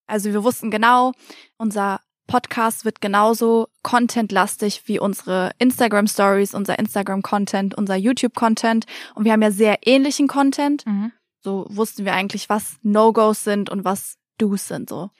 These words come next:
Speaker 2: Eigentlich gibt es bei uns fast gar keine No-Gos. Ich glaub, das
Speaker 1: Ja.
Speaker 2: ist es auch noch, weil wir, wir besprechen auch auf unseren Kanälen von Social Media einfach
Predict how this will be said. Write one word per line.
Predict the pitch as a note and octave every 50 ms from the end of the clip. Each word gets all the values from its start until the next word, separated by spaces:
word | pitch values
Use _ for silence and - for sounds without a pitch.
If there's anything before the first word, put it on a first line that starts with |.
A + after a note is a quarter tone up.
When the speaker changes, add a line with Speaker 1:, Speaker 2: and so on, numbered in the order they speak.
| _ _ _ -
Speaker 2:
Eigentlich | G3 A3 B3 A#3+ -
gibt | B3 B3+ -
es | C4 A3+
bei | - - A2
uns | G3 G#3+ -
fast | - G#3+ F#3+ - -
gar | - F#3+ G3+ G#3+
keine | - - F#3 F3+ F3
No-Gos. | F3 F3+ F3 F3 F3+ F#3 -
Ich | F#3+ -
glaub, | - G3+ F#3+
das | - G3 G3 G3
Speaker 1:
Ja. |
Speaker 2:
ist | G3 -
es | G3 -
auch | - - G3
noch, | G3 F#3+ F#3+ F#3+ - -
weil | F#3+ F#3 F#3+ F#3+ F#3
wir, | F#3 F#3+ G3 F#3+ - _ _ -
wir | G3 G3
besprechen | F#3+ G3 - - G3 G3 - A3
auch | - G#3+ -
auf | - -
unseren | - G3 F#3 F#3+ F#3+
Kanälen | - G3 F#3+ F#3+ G3+ G#3+ G#3+ G#3
von | G#3 - - F#3+
Social | - G3 F#3+ - G3
Media | G3+ G3 F#3+ F#3+ F#3+
einfach | - - G3 F#3+ F#3 -